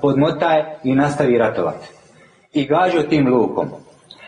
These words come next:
A, braćo, on je bio vrlo poznat kako kod muslimana, tako i kod nevjernika. Bio oštar, principijelan. Svojski nastupao. Pa kako je gađao neprijatelje, gađali oni njega.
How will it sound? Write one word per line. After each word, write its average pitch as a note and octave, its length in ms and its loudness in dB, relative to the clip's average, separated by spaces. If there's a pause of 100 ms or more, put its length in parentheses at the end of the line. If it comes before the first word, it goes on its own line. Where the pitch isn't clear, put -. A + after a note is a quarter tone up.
A, A#2 120 -2
braćo, F#3 300 0
on F3 80 -2
je D#3 80 -2
bio F#3 200 0
vrlo F#3+ 320 0
poznat E3+ 640 -2
kako F3 280 0
kod D#3 160 -2
muslimana, D#3 580 0
tako E3+ 280 0
i - 60 0
kod C3+ 140 0
nevjernika. F2+ 640 -2 (760)
Bio C#3 340 2
oštar, A2+ 380 -2
principijelan. C#3 720 0 (1600)
Svojski D#3 540 0
nastupao. G#2+ 580 0 (840)
Pa C#3 160 -2
kako G#3 280 0
je E3+ 80 0
gađao F3+ 320 0
neprijatelje, F#3+ 600 0 (160)
gađali D#3 540 0
oni D3+ 160 0
njega. B2+ 480 -2